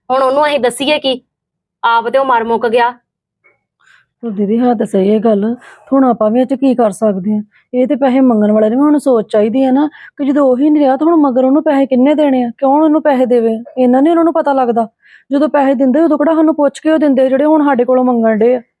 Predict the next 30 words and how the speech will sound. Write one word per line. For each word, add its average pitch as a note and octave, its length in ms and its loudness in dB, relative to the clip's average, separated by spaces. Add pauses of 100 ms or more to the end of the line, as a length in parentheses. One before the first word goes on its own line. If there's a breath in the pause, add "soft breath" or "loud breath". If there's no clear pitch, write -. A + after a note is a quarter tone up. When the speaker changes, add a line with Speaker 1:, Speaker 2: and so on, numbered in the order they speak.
(240 soft breath)
Speaker 1:
ਨਹੀਂ, D4+ 100 2
Speaker 2:
ਭਾਜੀ D#4+ 140 0
Speaker 1:
ਅਗਲਿਆਂ D#4+ 140 0
ਨੂੰ D#4+ 60 -2
Speaker 2:
ਨੂੰ E4 80 -2
ਸਿੱਧਾ D4+ 140 -2
Speaker 1:
ਭਰਾ E4+ 180 0
Speaker 2:
ਕਹਿ E4+ 80 0
Speaker 1:
ਦਾ D#4+ 60 0
Speaker 2:
ਦੇਣ। C#4 180 -2
Speaker 1:
ਪਤਾ C4 80 -2
ਆ C4 400 0
ਵੀ C4 140 -4
ਭਰਾ D4 400 0
ਹੈਗਾ C4 500 -2
ਆ, C#4+ 40 -2
ਪੈਲੀ C#4+ 300 0
ਬੰਨਾ C4 300 -2
ਹੈਗਾ C#4+ 220 0
ਆ। A#3 320 0 (120)
ਲੋਕੀ, A#3+ 320 -2
ਤੈਨੂੰ C#4 220 -2
ਪਤਾ, E4+ 160 0
ਬੜੀ E4 240 -2
ਬੜੀ D#4 180 0
ਦੂਰ C4+ 320 -2
ਤੱਕ C#4 220 -2
ਤਾਂਗ C4+ 300 -2
ਰੱਖਦੇ B3 480 0
ਆ G#3+ 160 -2